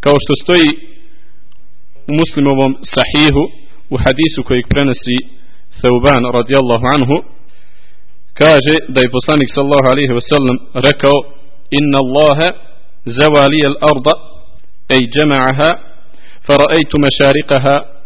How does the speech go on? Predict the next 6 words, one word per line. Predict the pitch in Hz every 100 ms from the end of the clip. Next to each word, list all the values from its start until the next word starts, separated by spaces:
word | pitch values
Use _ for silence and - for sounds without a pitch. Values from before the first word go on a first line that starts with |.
| - - - - -
wa | 123
magharibaha, | 123 127 135 127 151 143 135 143 147 - - - - - - - - - -
wa | 135 170
inna | 165 151 170 - - - - - - - - - - - - - -
hadha | 160 160 147 143
al-amra | 143 151 143 139